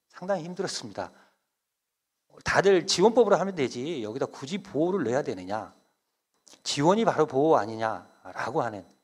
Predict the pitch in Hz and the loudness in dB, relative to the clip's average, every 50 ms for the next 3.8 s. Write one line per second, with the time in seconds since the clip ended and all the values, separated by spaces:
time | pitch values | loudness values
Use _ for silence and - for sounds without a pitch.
0 | _ _ - - 147 143 - 170 202 196 233 214 196 165 160 156 156 170 190 180 | _ _ -16 -14 -14 -6 -4 -4 2 6 6 6 6 6 4 2 2 2 2 0
1 | - - - _ _ _ _ - - 190 175 190 208 214 214 - 151 143 127 127 | -8 -20 -20 _ _ _ _ -12 -8 -8 -8 -6 -6 -6 -4 -2 -2 -2 -2 -2
2 | - 208 196 190 202 185 175 165 151 139 123 123 117 127 127 - - 160 147 175 | -4 -6 -4 -4 -2 -4 -2 -4 -6 -8 -8 -10 -12 -12 -14 -12 -12 -12 -12 -12
3 | 156 139 127 151 185 - - 180 135 - - 110 110 101 - | -12 -12 -12 -14 -14 -14 -14 -14 -14 -12 -10 -8 -10 -10 -12